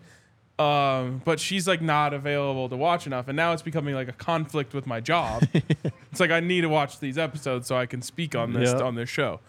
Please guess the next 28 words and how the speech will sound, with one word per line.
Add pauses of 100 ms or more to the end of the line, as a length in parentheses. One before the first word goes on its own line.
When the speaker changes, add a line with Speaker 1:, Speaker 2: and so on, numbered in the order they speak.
(300)
Speaker 1:
Uh,
so
I
think
Allie
might
be (400)
out
of
the
rotation
for
watching
the
Coach
Prime
show. (920)
Speaker 2:
Um,
I
mean,
it's
still
great.
The
whole
documentary
is
great.